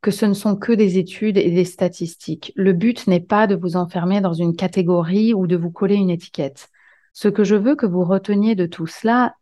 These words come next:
c'est que si vous avez déjà eu l'impression de ne pas ressentir assez de désir ou autant de désir sexuel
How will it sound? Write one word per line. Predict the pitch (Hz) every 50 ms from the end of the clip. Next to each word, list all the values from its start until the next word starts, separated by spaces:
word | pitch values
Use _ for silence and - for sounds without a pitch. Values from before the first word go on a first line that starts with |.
| _ -
c'est | - - - 208
que | 202 - 208
si | 202 - - - 277
vous | 262 262 233 208
avez | 208 185 190 185
déjà | 165 208 226 220 254 233
eu | 226 233
l'impression | 226 214 190 175 165 - - 202 196 - - 226 226 220
de | 180 180
ne | 170 165
pas | 165 - 226 233 220
ressentir | 226 214 208 208 196 185 - - 202 180
assez | 175 170 - 180 165
de | 160 170
désir | 160 160 175 170 165 170 185 202 226 240 233 - -
ou | - 190 175 170
autant | 175 170 175 185 190 196
de | 180 170
désir | 165 165 170 165 165 185 170
sexuel | 175 - 175 165 - - - 196 196 190 180 170